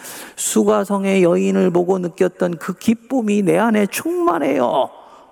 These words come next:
한 주간 있었던 스트레스와 시름이 한순간에 날아가 버리더라고요. 여러분,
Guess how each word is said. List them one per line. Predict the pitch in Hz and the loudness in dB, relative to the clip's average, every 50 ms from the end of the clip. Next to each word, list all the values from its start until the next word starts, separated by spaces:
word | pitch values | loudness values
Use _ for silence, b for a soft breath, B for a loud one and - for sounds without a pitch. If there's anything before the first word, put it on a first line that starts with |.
| B | B
한 | B - - 226 233 240 | B -6 -2 -2 0 2
주간 | 254 240 220 214 208 196 | 2 2 0 0 0 -2
있었던 | 190 175 - 196 190 - - 190 180 175 175 160 156 156 - - - | -4 -4 -2 -2 -2 0 -2 -2 0 0 -2 -4 -6 -8 -14 -14 -8
스트레스와 | - - - - - - 208 202 190 - - 175 160 139 | -6 -6 -6 -4 -2 0 0 0 0 -2 -2 -2 -2 -2
시름이 | 139 - - 143 139 131 123 110 110 | -4 -6 -6 -4 -4 -4 -2 -2 -4
한순간에 | 113 - - - 208 226 233 247 269 339 359 339 330 302 277 254 226 | -4 -4 -4 -2 0 0 0 -2 -2 -2 0 2 2 2 2 2 2
날아가 | 190 135 135 139 147 143 139 135 127 | 2 2 2 2 0 0 0 -2 -4
버리더라고요. | 120 107 - - - - - - - - _ B B B B B B B B - | -6 -8 -10 -12 -16 -18 -18 -18 -20 -20 _ B B B B B B B B -2
여러분, | 135 160 180 170 190 180 165 | 0 2 2 2 2 0 0